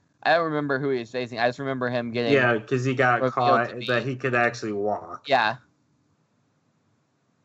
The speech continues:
Speaker 1: The, the entire
Speaker 2: And this
Speaker 1: Ruthless
Speaker 2: is
Speaker 1: Aggression era to me feels like a weird fever dream that I might have
Speaker 2: <laughs>
Speaker 1: imagined, but I'm not sure.
Speaker 2: And this is after, um, the world's greatest tag team broke up.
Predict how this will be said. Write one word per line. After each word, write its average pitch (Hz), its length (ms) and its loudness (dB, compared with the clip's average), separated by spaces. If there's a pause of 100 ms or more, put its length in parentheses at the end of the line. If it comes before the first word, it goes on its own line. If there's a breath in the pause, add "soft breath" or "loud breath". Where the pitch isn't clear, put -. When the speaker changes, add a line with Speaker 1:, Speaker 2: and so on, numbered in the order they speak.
(1040)
Speaker 1:
The, 196 280 6
the 196 140 0
entire 214 380 4
Speaker 2:
And 240 60 2
this 202 60 2
Speaker 1:
Ruthless 196 340 0
Speaker 2:
is 185 60 -10
Speaker 1:
Aggression 160 320 0
era 170 220 -2
to 170 100 -10
me 165 140 -8
feels 156 240 -6
like 147 160 -6
a 139 40 -6
weird 131 320 -2
fever 135 300 -4
dream 143 320 -2 (840)
that 143 140 4
I 135 180 6
might 131 200 4
have 131 120 -4
Speaker 2:
<laughs> - 0 -
Speaker 1:
imagined, 131 500 -4
but 123 80 0
I'm 117 160 0
not 120 200 -2
sure. 131 300 -6 (480)
Speaker 2:
And 147 140 -2
this 208 180 2
is 220 180 0
after, 156 800 0 (100)
um, 123 460 2 (320 soft breath)
the 131 80 0
world's 139 360 2
greatest 135 460 2
tag 123 320 0
team 117 260 -2
broke 101 320 0
up. 73 220 -10